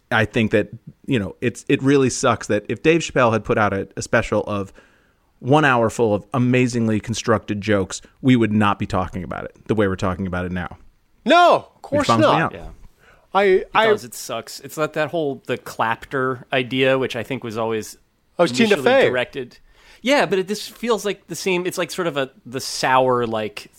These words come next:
Speaker 3: other side of the mirror version
Speaker 1: Yes,
Speaker 3: of that.
Speaker 1: one hundred percent. And it always was directed at, like, liberal comedians trying to go for the easy sort of applause.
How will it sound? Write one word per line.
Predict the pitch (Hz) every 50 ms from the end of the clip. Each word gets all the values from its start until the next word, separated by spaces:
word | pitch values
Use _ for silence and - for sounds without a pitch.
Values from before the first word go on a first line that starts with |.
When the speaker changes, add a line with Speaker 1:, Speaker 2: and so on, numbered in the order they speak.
| _ _ _ _ _
Speaker 3:
other | - 135 120 127 127
side | 117 - 131 113 113 110 110
of | 107 98 92
the | 104
mirror | 104 104 107 110 110 107 101 98
version | 92 82 101 101 107
Speaker 1:
Yes, | 113 131 147 135 - - - -
Speaker 3:
of | -
that. | - - -
Speaker 1:
one | 117 113
hundred | 113 120 120 120 -
percent. | 117 107 - 120 107 - -
And | 117 127
it | 131 127
always | 139 143 160 170 160 143
was | 143 131 123
directed | 123 120 120 127 135 - - 120 107 101
at, | - 110 104 - -
like, | 107 104 95 -
liberal | 110 131 156 156 147 113 -
comedians | - 113 104 101 98 90 92 87 87 92 -
trying | - - 104 101 95
to | 98
go | 95 107 101
for | 98 - -
the | 95 98 - 107
easy | 104 101 90 104 98 92 92 92 - _ _ _ _ _ _
sort | - - 117 107
of | 101 92
applause. | 98 92 - - 107 104 101 98 92 90 90 87 -